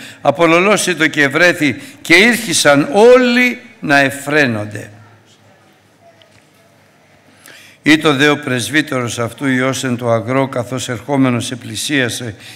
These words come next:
εις την οικίαν ήκουσε συμφωνίαν και χορούς. Και προσκαλέσας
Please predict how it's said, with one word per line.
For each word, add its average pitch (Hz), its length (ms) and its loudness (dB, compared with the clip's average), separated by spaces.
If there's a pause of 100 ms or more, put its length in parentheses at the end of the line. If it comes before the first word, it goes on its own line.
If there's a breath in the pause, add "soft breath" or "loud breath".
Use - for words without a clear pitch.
(140)
εις 123 180 -8
την 143 140 -4
οικίαν 151 380 2
ήκουσε 156 380 -4
συμφωνίαν 147 720 0
και 160 120 -6
χορούς. 151 560 -6 (640 loud breath)
Και 147 140 0
προσκαλέσας 151 1120 2